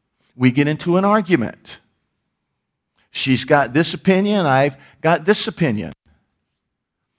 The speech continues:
We go at it pretty good. We can be honest. We can be tra-, transparent with, with one another because there's a dilemma here.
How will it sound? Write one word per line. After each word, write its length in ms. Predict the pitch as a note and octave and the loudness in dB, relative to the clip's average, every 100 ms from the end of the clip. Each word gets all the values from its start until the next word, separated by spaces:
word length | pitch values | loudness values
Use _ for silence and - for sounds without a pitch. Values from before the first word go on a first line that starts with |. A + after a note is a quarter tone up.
| _ - | _ -4
We 160 | B2+ C3 | 0 4
go 260 | C#3+ D3 | 6 6
at 140 | D#3+ E3+ | 4 2
it 120 | F3+ | 0
pretty 240 | G3 G3 | 0 0
good. 420 | G3 A3+ F3+ F#2 F2 _ _ - _ _ _ _ _ _ _ _ _ | 2 2 2 -2 -12 _ _ -20 _ _ _ _ _ _ _ _ _
We 120 | C3+ | 0
can 160 | C3 D3+ | 2 4
be 180 | D#3+ E3+ | 4 4
honest. 540 | F3 G#3+ F#3 A2 - | 4 4 4 2 -2
We 100 | C#3+ | -2
can 140 | E3 | 0
be 100 | D3+ | 0
tra-, 300 | D#3+ - G3 - | 0 0 -4 -4
transparent 640 | - F3+ F#3 - G#3 G#3 - | -4 -2 -2 -2 0 0 -2
with, 220 | B2+ - B2 - | -4 -4 -12 -2
with 220 | B2+ B2 | 0 0
one 160 | B2 A#2 | -2 -2
another 400 | A2 G#2 F2 F2+ - - - | 2 2 0 -4 -10 -20 -8
because 300 | - D#3+ F#3+ | -2 2 4
there's 200 | D#3+ E3+ | 2 0
a 80 | F3 | 0
dilemma 480 | C#3 D#3 D#3 G#3 G3+ | 0 2 2 2 2
here. 400 | A#2+ G#2 D2+ - | 0 -2 -4 -10